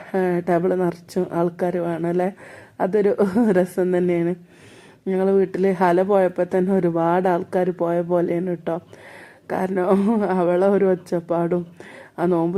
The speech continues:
തുറക്കാനുള്ള ഒരു തിരക്കും, അവൾക്ക്, അവള് നോമ്പ് നോറ്റ പോലെയാണ് അവൾ ആ ഒരു കാട്ടിക്കൂട്ടൽ കണ്ടാൽ. ഇനിയിപ്പോ വിളിക്കാണ്ട് ഞങ്ങളെങ്ങാനും ആളകത്ത് എന്തെങ്കിലും പണിയിലാണെങ്കിൽ, എന്തെങ്കിലും, എന്തെങ്കിലും കളിയിലൊക്കെ ആണെങ്കിൽ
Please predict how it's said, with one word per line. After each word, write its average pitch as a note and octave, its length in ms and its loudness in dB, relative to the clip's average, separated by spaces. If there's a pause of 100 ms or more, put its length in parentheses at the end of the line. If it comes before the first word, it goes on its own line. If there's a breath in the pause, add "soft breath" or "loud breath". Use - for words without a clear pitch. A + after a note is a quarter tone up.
തുറക്കാനുള്ള F3+ 540 0
ഒരു F3 160 2 (100)
തിരക്കും, E3 560 0 (1160 loud breath)
അവൾക്ക്, F3+ 540 0
അവള് F#3+ 380 4
നോമ്പ് G3+ 380 2
നോറ്റ F3+ 320 2
പോലെയാണ് E3+ 520 2
അവൾ E3 260 0
ആ F#3 80 0 (100)
ഒരു F3+ 220 -2 (460 loud breath)
കാട്ടിക്കൂട്ടൽ E3+ 640 2 (100)
കണ്ടാൽ. F3+ 480 2 (560 loud breath)
ഇനിയിപ്പോ G3+ 340 2
വിളിക്കാണ്ട് F#3+ 680 2 (180)
ഞങ്ങളെങ്ങാനും F#3 840 2 (580 loud breath)
ആളകത്ത് F#3+ 560 2
എന്തെങ്കിലും G3+ 540 0 (120)
പണിയിലാണെങ്കിൽ, F#3 920 2
എന്തെങ്കിലും, F3+ 340 0 (100)
എന്തെങ്കിലും F3+ 360 2
കളിയിലൊക്കെ F3+ 580 2
ആണെങ്കിൽ F3+ 460 0